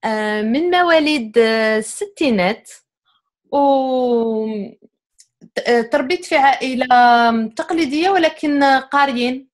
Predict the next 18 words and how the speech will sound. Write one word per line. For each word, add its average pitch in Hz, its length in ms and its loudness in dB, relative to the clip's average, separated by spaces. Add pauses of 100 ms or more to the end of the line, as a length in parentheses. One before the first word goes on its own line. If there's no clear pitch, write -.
الأهل 240 380 -2
تاعي 262 340 0
أنا 254 120 -2
قاريين، 254 460 -2
كانوا 254 300 -2
قلال 269 340 2
اللي 247 160 -4
قاريين، 233 560 0
آه، 214 300 0
من 214 180 0
والدينا. 202 600 0
أنايا 285 340 0
كان 269 240 -2
عندي 240 260 -4
زهر، 202 280 -2
والديا 208 380 -4
كانوا 202 260 -6
قاريين. 185 480 -6